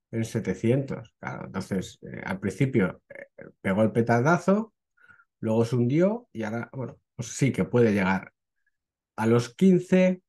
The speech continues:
un por dos, o a los veintiuno, un por tres, y no le damos más, ¿vale? O K B, pues está todavía muchísimo mejor, lógicamente, capitalización de mercado, fijaos, aquí estaban doscientos millones,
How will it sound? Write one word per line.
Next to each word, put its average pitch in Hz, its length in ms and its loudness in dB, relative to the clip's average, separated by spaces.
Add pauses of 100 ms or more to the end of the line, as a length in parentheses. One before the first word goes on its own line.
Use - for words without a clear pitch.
(340)
un 120 200 -6
por 117 200 -2
dos, 160 500 -4
o 110 160 -14
a 104 60 -6
los 98 160 -6
veintiuno, 120 560 0
un 123 180 -4
por 98 220 -6
tres, - 400 -10
y 143 120 0
no 131 120 2
le 113 80 4
damos 90 320 -2
más, - 360 -6 (340)
¿vale? 92 260 -8 (1600)
O 147 160 2
K 170 100 4
B, 208 320 4 (300)
pues - 360 -6
está 120 320 -2
todavía 104 280 2
muchísimo 117 400 0
mejor, 185 320 0
lógicamente, 127 580 -4
capitalización 104 680 -4
de 120 80 2
mercado, 120 360 0
fijaos, 107 500 -4 (460)
aquí 110 240 -4
estaban 120 400 0
doscientos 127 500 -2
millones, 180 680 2